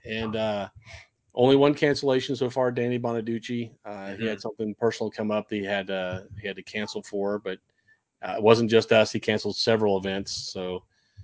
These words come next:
Speaker 1: so, so far, you know, everybody else is still coming,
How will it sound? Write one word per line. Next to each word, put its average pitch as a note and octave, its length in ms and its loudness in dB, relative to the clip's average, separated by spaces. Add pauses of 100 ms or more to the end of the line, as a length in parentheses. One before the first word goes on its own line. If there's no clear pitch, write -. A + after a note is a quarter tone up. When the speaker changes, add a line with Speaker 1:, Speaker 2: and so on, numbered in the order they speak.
(440)
Speaker 1:
so, G#2+ 300 -4
so C#3 220 4
far, C#3 340 8
you B2 140 2
know, A2+ 60 4
everybody B2+ 360 6
else - 540 4
is G#2+ 360 -4
still - 320 -4
coming, A#2 460 0